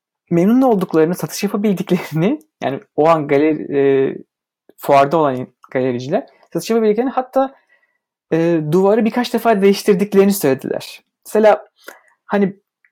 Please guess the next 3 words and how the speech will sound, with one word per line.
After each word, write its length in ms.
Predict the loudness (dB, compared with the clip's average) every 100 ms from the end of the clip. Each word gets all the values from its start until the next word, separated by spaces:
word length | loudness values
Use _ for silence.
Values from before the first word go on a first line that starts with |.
| _ _ _ _ _ _ _ _
katılan 340 | -6 -2 0 2
galerilere 440 | 2 2 2 0
bakıyorum, 640 | 0 0 0 0 -4 -8